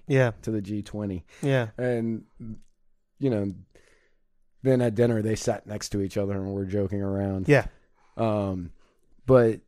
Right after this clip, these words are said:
Speaker 2: like, that is more interesting to me, that what were they talking about in that meeting that entire time?
Speaker 1: Yeah.
Speaker 2: Probably the twenty twenty election. But <laughs>
Speaker 1: Right.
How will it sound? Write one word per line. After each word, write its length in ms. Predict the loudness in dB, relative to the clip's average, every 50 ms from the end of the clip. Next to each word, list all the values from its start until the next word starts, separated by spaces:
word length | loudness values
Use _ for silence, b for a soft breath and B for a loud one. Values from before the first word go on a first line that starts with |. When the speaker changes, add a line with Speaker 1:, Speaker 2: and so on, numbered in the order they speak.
| _ _
Speaker 2:
like, 460 | 2 4 4 4 2 -2 -6 -12 -18 -20 _ _ _ _ _ -16
that 640 | -14 -12 -4 0 2 2 4 4 2 2 0 -2 0 0
is 140 | 0 2
more 220 | 4 6 6 6 4
interesting 560 | 4 2 2 2 2 2 2 2 2 2 2
to 100 | 0 0
me, 160 | 0 0 0 0
that 180 | 0 -2 -2 -4 -8 -16 -18 _
what 240 | 0 4 4 6 6
were 120 | 6 6
they 160 | 6 6 4
talking 400 | 4 4 4 2 4 2 2 2
about 240 | 2 2 2 0 0 0
in 100 | 0 0
that 180 | 0 0 0
meeting 300 | 0 2 2 2 2 2
that 160 | 2 0 0
entire 440 | 0 0 2 2 0 0 -2 -4 -4
time? 380 | -4 -4 -4 -4 -4 -6 -8 -10 -8 -6
Speaker 1:
Yeah. 300 | -2 -2 0 0 0 0
Speaker 2:
Probably 280 | 2 4 4 4 4 2
the 60 | 0
twenty 280 | -2 -4 -4 -4 -4 -6
twenty 240 | -6 -6 -4 -4
election. 400 | -4 -4 -4 -6 -6 -8 -10 -12 -12 b b b b b b b _
But 360 | 0 0 2 2 0 -4 -6 -2
<laughs> 1300 | 0 2 4 4 4 2 0 -6 -10 -16 -20 -20 -20 -20 _ -20 -20 -20 -20 -20 -20 -20 -20 -14 -8 -4
Speaker 1:
Right. 240 | -2 -2 -2 -2